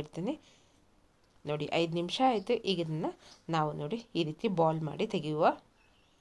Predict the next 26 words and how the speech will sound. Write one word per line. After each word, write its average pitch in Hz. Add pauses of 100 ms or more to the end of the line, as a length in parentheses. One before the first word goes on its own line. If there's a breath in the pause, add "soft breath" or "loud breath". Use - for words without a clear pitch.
(420 soft breath)
ತುಂಬ 202 (100)
ಈಸಿ 214 (100)
ಕಣ್ರಿ, 190 (580 loud breath)
ನಾವು 175 (100)
ಚಪಾತಿ 190
ಮಾಡುವಾಗೆ 185
ಇದು 190 (140)
ತುಂಬ 185
ಈಸಿ. 165
ನಾನು 196
ನಿಮಗೆ 220 (440 loud breath)
ಎರಡು 247
ವಿಧವಾಗಿ 196
ತೋರಿಸ್ತೇನೆ 165 (100)
ಯಾವ 185
ರೀತಿ 185
ಮಾಡೋದು 151
ಅಂತ. 160 (120)
ಒಂದು 208 (460 loud breath)
ಕೈಯಿಂದ 196 (100)
ರೊಟ್ಟಿ 180
ನಾವು 180
ಮಾಡ್ತೇವಲ್ವ 170
ಬಡ್ದು, 160 (200)
ಆ - (100)
ರೀತಿ 165